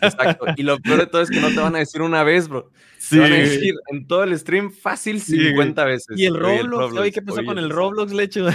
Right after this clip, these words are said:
Speaker 2: <laughs>
Speaker 1: Exacto, brother. Entonces, eso, porque mira, precisamente porque yo empezaba así como a decir, "Oh, ya, güey, ya dejen de decirme cuándo el Roblox", precisamente
Speaker 2: Sí.
Speaker 1: porque no quiero eso,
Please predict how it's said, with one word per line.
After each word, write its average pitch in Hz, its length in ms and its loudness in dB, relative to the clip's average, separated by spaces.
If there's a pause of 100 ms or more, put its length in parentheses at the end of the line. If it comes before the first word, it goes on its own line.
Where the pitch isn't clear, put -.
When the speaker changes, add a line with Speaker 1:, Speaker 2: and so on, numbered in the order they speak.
(160)
Speaker 2:
<laughs> 185 360 -2
Speaker 1:
Exacto, 135 420 2
brother. 110 300 -4
Entonces, 135 340 -4
eso, 165 160 -2 (680)
porque 139 220 -2
mira, 151 280 0 (180)
precisamente 160 480 -2
porque 117 760 -4
yo 110 140 -4
empezaba 143 320 0
así 143 120 -4
como 139 140 -6
a 123 40 -2
decir, 131 180 -6
"Oh, 214 280 -2
ya, 220 80 -8 (380)
güey, 185 180 -12
ya 170 140 -6
dejen 196 240 -2
de 175 80 2
decirme 170 380 0
cuándo 180 220 -2
el 160 60 -8
Roblox", 175 460 2
precisamente 143 480 -2
Speaker 2:
Sí. 151 80 -10
Speaker 1:
porque 135 260 -2
no 165 340 0
quiero 180 240 0
eso, 175 400 0